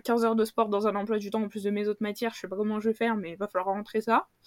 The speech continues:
Et ils me disent, euh, Bah, en fait, euh, nous, on peut que, euh, changer tes matières administratives, donc tes groupes, euh, de T D administratifs, sachant qu'au début,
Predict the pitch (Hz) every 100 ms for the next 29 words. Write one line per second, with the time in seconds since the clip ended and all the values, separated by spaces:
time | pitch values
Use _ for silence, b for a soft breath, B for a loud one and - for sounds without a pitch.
0 | B B B B B B - 269 269 294
1 | 277 330 294 262 247 240 240 302 320 285
2 | 233 220 220 285 277 226 220 214 320 330
3 | 330 - 220 208 214 220 247 247 285 -
4 | 233 208 220 220 220 220 220 - - 330
5 | 285 220 196 208 254 233 208 185 208 226
6 | 208 233 202 202 - 208 320 269 247 226
7 | 208 202 269 370